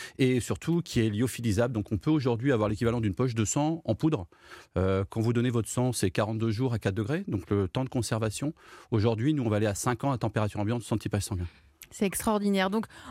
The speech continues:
Speaker 2: en leur apportant de l'oxygène, ce produit vous a-, permet de ralentir la dégradation du, du greffon pour les personnes qui sont en attente de greffe. Vous avez déjà sauvé des vies, là, avec votre produit ?
Speaker 1: Alors, oui.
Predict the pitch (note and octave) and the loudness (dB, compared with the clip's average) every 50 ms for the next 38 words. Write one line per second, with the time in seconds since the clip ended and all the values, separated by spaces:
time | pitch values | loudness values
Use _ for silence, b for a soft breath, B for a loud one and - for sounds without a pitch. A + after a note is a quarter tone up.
0 | B B B3+ A#3 B3 B3 B3+ C#4+ D#4 - D4+ C4+ - - C#4+ A#3+ G#3 G3 F3+ F#3 | B B 2 4 4 4 4 2 2 0 0 -2 -2 0 -2 0 0 0 2 2
1 | F#3 G3+ G#3 - - - A3 G#3 G3+ B3 B3+ D4+ F4 F4+ - - - - - C#4+ | 4 4 2 2 0 -4 -2 0 2 2 2 2 2 0 0 -2 -6 -4 -2 -4
2 | C#4+ - - - C4 G#3 G#3+ A3 A#3 E4 A#4+ - _ - G#3 - F3+ F#3 F#3 E3+ | -4 -2 -2 -2 -2 -2 -2 -4 -6 -6 -6 -8 _ -16 -16 -8 -2 0 0 0
3 | E3+ - E3 D#3+ E3+ E3+ E3+ - G#3 G3+ G#3 A3+ G#3+ F#3+ G#3 A3 C4 D4+ D#4 D4 | 2 0 0 0 0 0 0 2 2 2 2 2 0 0 2 2 2 2 2 0
4 | - - - C4+ B3+ G#3 G#3+ A#3 C#4 C4 D#4 C4 A#3 B3 C4+ A#3+ A#3 A#3 - - | -2 -2 -2 -2 0 0 2 2 2 2 0 0 0 0 -2 -2 -2 -4 -6 -6
5 | B3 A#3+ A3 F#3 G3 F#3+ D#3+ D#3 G3 E3+ F#3+ G3+ G3 - - G4+ A#4 - B3 G#3 | -4 -4 -4 -2 -2 -4 -2 -2 0 0 2 2 0 0 -2 -6 -4 0 2 2
6 | F#3+ - F#3+ F#3 - A#3 A3 - - - G3 F#3 F3 F3 - G3+ G3 F3 F3+ F3 | 2 2 0 -2 -2 -4 -4 -4 -2 0 2 2 2 0 0 0 0 2 2 2
7 | F3+ A3 F#4+ - - b b b b b b b - - F#3 A3 G#3 G3+ G#3 F#3 | 2 0 -2 -2 -4 b b b b b b b -2 0 2 2 2 0 -2 -4
8 | G#3 G3 A3 C4+ D4+ - B3+ G#3+ G#3+ F#3 F3+ F#3 F3 - D4+ F#4+ F4+ D#4 D#4+ D#4+ | -4 -4 -4 -4 -6 -4 -6 -4 -4 -2 -2 -4 -4 -4 -6 -4 -4 -4 -4 -4
9 | B3 G3 - G3+ - - - G#3 - A2+ A2+ G#2+ F#2+ - - A2+ G#2 A2 A#2+ D3 | -6 -6 -6 -6 -6 -4 -2 0 2 2 4 2 0 0 -2 -2 0 2 2 2
10 | F3+ F#3+ | 2 -2